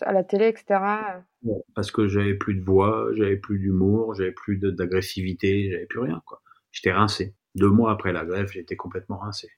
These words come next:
Speaker 1: Ouais, mais ça, ça a duré combien de temps ?
Speaker 2: Quoi donc ?
Speaker 1: Où t'étais rincé, euh, pas dans ta,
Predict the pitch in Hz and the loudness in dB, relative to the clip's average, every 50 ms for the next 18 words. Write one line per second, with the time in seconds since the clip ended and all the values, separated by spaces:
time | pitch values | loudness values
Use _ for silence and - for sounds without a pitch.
0 | _ - 190 185 185 185 185 175 - - 190 185 180 175 - _ - - 196 180 | _ -12 -10 -8 -6 -6 -8 -8 -6 -6 -6 -6 -6 -8 -12 _ -8 -6 -4 -2
1 | 190 190 185 - 190 190 185 190 - 254 - _ _ _ - - - 196 98 98 | 0 -2 -2 -2 -4 -6 -6 -6 -8 -10 -12 _ _ _ -6 -2 0 0 0 0
2 | 98 - _ _ _ _ - 208 196 - - - 208 196 190 180 190 - 185 - | -4 -6 _ _ _ _ -10 -8 -6 -6 -2 0 0 0 0 0 -4 -6 -8 -8
3 | - 202 202 202 202 196 185 175 170 _ - - _ - - 185 185 180 180 - | -4 -2 -2 -2 0 -2 -2 -4 -6 _ -20 -20 _ -8 -6 -6 -4 -6 -6 -8
4 | 185 | -10